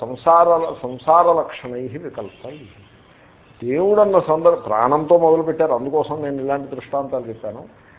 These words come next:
ఈ సంసార లక్షణములైనటువంటి వికల్పాలు ఎప్పుడైతే ఉన్నాయో వీటిలో బంధింపబడుతూ మానవుడు ఉంటాడు.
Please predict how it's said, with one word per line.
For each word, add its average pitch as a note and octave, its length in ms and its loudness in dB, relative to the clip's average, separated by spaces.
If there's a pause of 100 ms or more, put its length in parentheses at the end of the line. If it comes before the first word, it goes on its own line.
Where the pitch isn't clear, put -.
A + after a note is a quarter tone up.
(240)
ఈ B2 80 -6
సంసార C#3 540 2
లక్షణములైనటువంటి B2+ 1120 -4
వికల్పాలు B2+ 520 -4
ఎప్పుడైతే B2 380 -8
ఉన్నాయో A2+ 560 -6 (760)
వీటిలో A#2+ 360 -6
బంధింపబడుతూ A2 1000 -8 (220)
మానవుడు G#2+ 400 -8
ఉంటాడు. G#2+ 600 -12